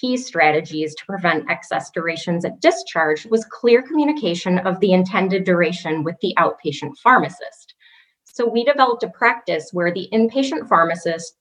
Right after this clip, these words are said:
documents both the antibiotic quantity and the calendar stop date within an electronic field in the discharge prescription.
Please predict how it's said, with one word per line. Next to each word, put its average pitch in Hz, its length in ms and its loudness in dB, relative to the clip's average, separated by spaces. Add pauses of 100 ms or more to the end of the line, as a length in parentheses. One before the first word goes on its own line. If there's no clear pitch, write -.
documents 175 680 0
both 170 280 -4
the 165 180 -6
antibiotic 160 460 0 (100)
quantity 196 720 -2 (240)
and 208 520 2
the 185 80 -2
calendar 165 500 -4
stop - 520 0
date 147 400 -4
within 185 340 0
an 175 120 4
electronic 165 680 0
field 147 360 -2
in 156 100 0
the 151 60 0
discharge - 520 -4
prescription. - 680 -2